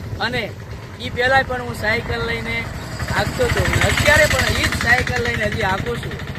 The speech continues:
અને આનાથી મારી તંદુરસ્તી અને મારી રહેવાની જે રસમ છે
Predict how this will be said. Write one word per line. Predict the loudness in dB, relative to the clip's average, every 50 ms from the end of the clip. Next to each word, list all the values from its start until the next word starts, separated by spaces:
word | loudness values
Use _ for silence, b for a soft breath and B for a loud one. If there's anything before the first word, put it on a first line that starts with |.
| -10 -10 -10 -10 -10 -8 -6 -6 -4
અને | -2 0 0 0 0 0 -2 -4 -8 -8 -6 -2 -2
આનાથી | 0 2 2 2 2 0 -2 -2 -2 -2 -2 -2
મારી | -2 -2 -2 -2 -4 -6 -8 -8 -8 -8 -8
તંદુરસ્તી | -6 -6 -6 -4 -2 0 0 0 0 -2 -4 -6 -6 -6 -6 -6 -6 -6 -6 -6 -6 -6 -2 0 0
અને | 2 2 2 0 -2 -4 -8 -10 -12 -12 -10 -6 -2
મારી | -2 0 0 0 -2 -2 -2
રહેવાની | -2 -4 -2 -4 -4 -4 -4 -6 -6 -6 -6 -4
જે | -4 -2 -2
રસમ | -2 -4 -6 -6 -6 -6 -6 -8 -8
છે | -6 -6